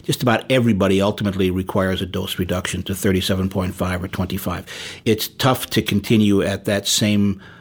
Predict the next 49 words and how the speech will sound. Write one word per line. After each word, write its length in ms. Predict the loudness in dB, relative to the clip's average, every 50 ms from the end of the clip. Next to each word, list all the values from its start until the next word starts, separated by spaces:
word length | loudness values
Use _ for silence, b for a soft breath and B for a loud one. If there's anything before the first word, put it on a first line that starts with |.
| B B B
fifty 280 | -2 -2 0 2 2
milligram 420 | 4 4 4 4 4 2 2 2 2
dose 300 | 2 2 2 2 2 0
level 320 | 0 0 0 -4 -6 -6
for 320 | -8 -12 -8 -2 0 0
prolonged 580 | 0 0 -2 -2 -2 -2 0 -2 -2 -2 -2 -2
periods. 380 | 0 0 0 2 0 0 0 2
We've 180 | 2 2 2
got 200 | 2 2 2 2
a 40 | 2
few 240 | 0 0 2 2 2
folks 380 | 4 4 2 2 2 2 0
who've 160 | -2 -2 0 0
gone 240 | 2 2 2 2
for 160 | 2 2 0 2
a 40 |
year 360 | 2 2 2 4 4 4 2 0
to 160 | 0 2 2
a 20 |
year 180 | 4 4 4 4
and 80 | 4
a 40 | 2
half 280 | 2 0 0 -2 0 0
at 120 | -2 -2 0
that 200 | 0 -2 0 0
dose 240 | 0 0 0 0 -2
level, 220 | -2 -2 -2 -2
but 280 | 0 0 -2 0 2 2
they 160 | 4 4 4
become 640 | 4 4 2 2 2 4 2 4 4 4 4 4 4
noticeably 680 | 6 4 4 4 4 2 2 0 0 2 2 4 4 2
symptomatic 880 | 2 0 0 0 0 0 2 0 0 2 2 2 2 0 0 -2 -4 -4
with 220 | 0 0 0 2 2
their 160 | 0 0 0
fatigue. 380 | -2 -6 -4 0 0 0 0
It 80 | 0 0
takes 160 | -2 -4 -4
them 160 | -2 -2 0
longer 220 | 0 2 2 2 0
to 120 | 0 0
recover, 460 | -2 -2 0 0 -2 -2 -2 -2 -4
so 160 | -4 -2 0 0
you 160 | 0 2 2
end 180 | 2 2 2
up 220 | 0 0 -2 -2 -2
suggesting 560 | -2 -2 2 4 4 2 4 2 -2 -2 0
to 100 | 2 4
them 260 | 4 4 4 4 2
that 260 | 2 2 2 0 -2